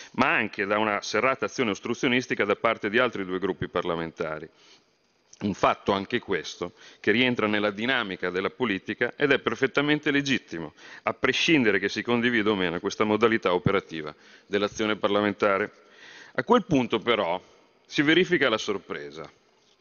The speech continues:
In quest'Aula, molto sottovoce a dire il vero, ma comunque in modo percepibile, si inizia a considerare l'idea di lasciar decadere il decreto per presentarne un altro a dicembre, con cui sanare ex post gli effetti prodotti dal decreto centoquattordici,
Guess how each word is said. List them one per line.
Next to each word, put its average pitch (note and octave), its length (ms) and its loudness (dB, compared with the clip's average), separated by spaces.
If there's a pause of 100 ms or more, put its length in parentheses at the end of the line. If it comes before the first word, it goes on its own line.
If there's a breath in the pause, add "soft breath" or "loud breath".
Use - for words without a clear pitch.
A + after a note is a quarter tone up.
(460 loud breath)
In C3+ 120 -2
quest'Aula, A#2 680 4
molto B2+ 380 0
sottovoce F2 720 -6
a - 20 -4
dire D#2+ 240 -8
il D#2 60 -12
vero, D#2 340 -8
ma G2 140 -2
comunque A2+ 420 2
in F#2+ 60 0
modo G2+ 280 0
percepibile, E2 840 -8
si - 180 -2
inizia C3+ 260 4
a - 20 4
considerare A#2+ 540 2
l'idea C#3+ 420 -2 (320 loud breath)
di B2 140 0
lasciar C#3 280 4
decadere C#3+ 520 2
il C3+ 100 -2
decreto G#2 500 0
per A2+ 160 -2
presentarne C3 540 0
un C3 80 2
altro B2+ 260 0
a - 40 0
dicembre, D#2+ 600 -8 (460 loud breath)
con A#2+ 160 -2
cui B2+ 160 4
sanare A2 480 2
ex - 240 -10
post F2+ 560 -4 (280 loud breath)
gli A2+ 120 0
effetti B2+ 380 2
prodotti D3 420 4
dal B2 160 6
decreto A2 380 0
centoquattordici, F2 1000 -4